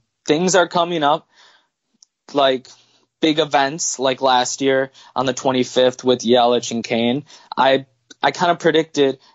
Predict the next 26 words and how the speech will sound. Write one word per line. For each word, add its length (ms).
that 160
the 80
middle 300
of 80
January, 460
the 200
end 120
of 80
January, 580
something 580
was 200
gonna 160
go 260
down, 440
and 120
I 80
think 380
something 480
will. 240
They've 180
been 180
very 240
patient, 640
and 180
I 100
think 280